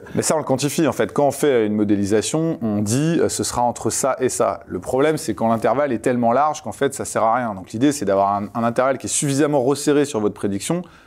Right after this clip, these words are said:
pour que ça ait un intérêt pour les, pour les gens qui prennent des décisions. Euh, on avait quand même une certaine, euh, voilà, on a, on a quand même prédit des choses, euh, qui ont pas, c'est pas exactement comme on l'avait imaginé.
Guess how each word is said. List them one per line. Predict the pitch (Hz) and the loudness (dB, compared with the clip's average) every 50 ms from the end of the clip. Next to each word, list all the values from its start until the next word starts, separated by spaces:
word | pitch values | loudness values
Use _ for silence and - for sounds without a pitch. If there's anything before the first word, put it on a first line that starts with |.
| - - - - | -20 -20 -10 -6
pour | - 98 | -6 -2
que | - 120 | 0 0
ça | 120 - - 117 113 | 0 2 2 2 2
ait | |
un | 110 117 120 | 2 2 2
intérêt | 131 131 120 - 131 131 147 160 147 | 2 2 2 2 2 4 4 2 2
pour | - 113 | 0 0
les, | 104 101 98 104 98 - - - - - _ _ | 0 0 0 -2 -4 -8 -14 -20 -20 -20 _ _
pour | - - | -4 -2
les | 98 104 | 0 2
gens | 117 135 147 | 2 2 0
qui | 139 - | -2 -4
prennent | - - 135 123 | -4 -2 -2 0
des | 120 123 | 0 0
décisions. | 123 131 131 - 165 196 180 160 - - - - - - - - - - | 0 -2 -2 -2 -2 -4 -4 -4 -6 -14 -20 -20 -20 -20 -14 -6 -2 0
Euh, | 92 92 90 85 87 87 87 87 82 87 87 80 - - | 2 4 4 4 4 4 4 4 2 2 0 -2 -4 -4
on | 101 101 | -4 -2
avait | 95 92 95 131 135 | 0 2 2 2 2
quand | - 120 | 2 2
même | 131 147 | 0 0
une | 139 113 | 0 -2
certaine, | - - - - 143 123 - - - 139 147 165 165 143 | -4 -4 -2 0 -2 -2 -2 -2 -2 0 0 2 2 0
euh, | 117 107 104 98 98 98 98 98 92 - - - - - - - - - - - _ _ | 0 2 2 4 4 2 2 -2 -6 -12 -18 -20 -20 -20 -20 -20 -20 -20 -20 -20 _ _
voilà, | - 131 151 151 | -4 -2 0 0
on | 127 107 | 0 0
a, | 95 90 | 0 -2
on | 101 101 | 0 0
a | 101 95 | -2 0
quand | - 143 | 0 0
même | 143 143 | 0 0
prédit | 139 - 147 127 120 131 | 0 -2 -2 0 0 0
des | 120 123 117 | 0 0 0
choses, | - - 165 180 180 151 123 | 0 2 2 2 2 2 2
euh, | 117 110 110 107 | 2 4 2 2
qui | 104 - - - 117 | 0 -4 -4 -4 -2
ont | 113 110 110 110 104 | -2 -2 -2 -4 -6
pas, | - - - 120 113 110 107 104 | -6 -4 -4 -2 -2 -2 -6 -8
c'est | - - - - | -8 -10 -6 -2
pas | 139 120 120 | -2 -2 -2
exactement | 120 113 101 110 156 139 - - - 147 151 156 | -2 -2 -2 -2 -2 -2 -2 -2 -2 0 0 0
comme | 135 - 117 113 | 0 0 0 0
on | 113 | 2
l'avait | 110 107 104 104 | 2 2 2 0
imaginé. | 101 104 104 104 104 110 127 147 160 180 180 | 0 0 0 -2 0 0 0 0 0 0 -2